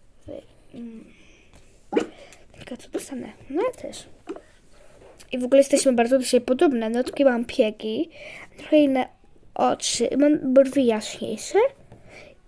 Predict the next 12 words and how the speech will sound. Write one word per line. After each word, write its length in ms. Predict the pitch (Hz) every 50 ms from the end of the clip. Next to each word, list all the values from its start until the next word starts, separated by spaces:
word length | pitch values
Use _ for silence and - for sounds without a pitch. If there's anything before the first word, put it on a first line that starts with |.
| 554 - -
I 240 | 359 359 370 370 339
na, 640 | 339 339 339 330 330 330 320 311 302 302 302 -
u 160 | - 320 311 311
Jury 360 | 311 311 311 311 294 302 294
trochę 240 | - - - - 302
inną 240 | 302 294 294 285
skórę, 480 | 277 - - - - - 359 311 302 302
taką 280 | 302 - - 311 302 302
bardziej 320 | - 294 294 294 - 302
opal-, 300 | 302 - 302 294 302 - - - _ - - - - - - - - - - -
opaloną 360 | - - 392 415 392 269 240 240
chyba. 340 | - - 226 220 240 277